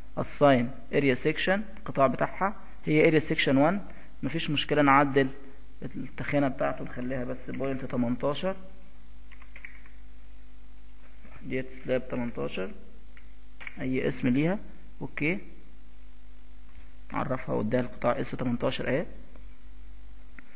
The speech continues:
عايزين بعد كده نقسم البلاطة دي قطع صغيرة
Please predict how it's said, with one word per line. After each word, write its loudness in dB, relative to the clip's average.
عايزين 4
بعد 6
كده 6
نقسم 2
البلاطة 4
دي 2
قطع 4
صغيرة 4